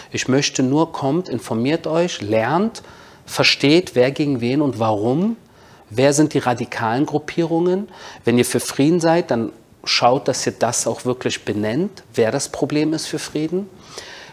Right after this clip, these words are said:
Und im Endeffekt dann über eure professionelle Berichterstattung auch ein, äh,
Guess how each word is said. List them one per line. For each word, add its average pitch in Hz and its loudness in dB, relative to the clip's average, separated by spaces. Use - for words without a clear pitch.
Und 139 0
im 135 6
Endeffekt 165 0
dann 143 2
über 180 2
eure 151 2
professionelle 151 0
Berichterstattung 139 -2
auch 127 -4
ein, 127 -2
äh, 120 -4